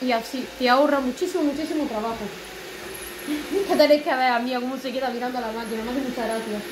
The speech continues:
Y además no quiero estar en otra, en otra habitación, él tiene que estar donde esté la máquina. Se sube a, en lo alto y se queda mirándola continuamente, ve-,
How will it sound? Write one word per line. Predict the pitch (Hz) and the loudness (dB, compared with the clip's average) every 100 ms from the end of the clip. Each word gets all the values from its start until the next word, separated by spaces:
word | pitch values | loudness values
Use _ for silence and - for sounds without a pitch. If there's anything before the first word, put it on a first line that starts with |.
| - - - - - - - | -10 -10 -10 -10 -10 -8 -2
Y | |
además | 247 311 | 2 4
no | 381 | 4
quiero | 359 | 2
estar | 359 339 | 4 4
en | 302 | 4
otra, | 302 302 | 6 4
en | 294 285 277 | 6 4 4
otra | 277 | 2
habitación, | 269 269 349 370 294 | 0 -2 0 0 0
él | 302 302 | -2 -2
tiene | 320 320 | -2 0
que | 302 | 0
estar | 302 403 | 0 0
donde | 330 285 | 0 0
esté | 330 | 2
la | 285 | 2
máquina. | 254 226 214 202 - | 2 0 -2 -4 -6
Se | - 220 | -6 -4
sube | 320 320 226 | 0 0 0
a, | 226 220 220 208 208 196 196 - - - - - - - | 4 6 6 4 2 0 -4 -10 -14 -14 -14 -14 -14 -4
en | 247 | 0
lo | 240 | 4
alto | 349 - 427 480 262 | 4 4 2 0 0
y | |
se | - 262 | -2 0
queda | 294 | 0
mirándola | 320 320 339 339 302 | 0 0 0 0 2
continuamente, | 254 240 302 320 349 370 370 | 2 2 0 0 0 0 2
ve-, | 294 | 0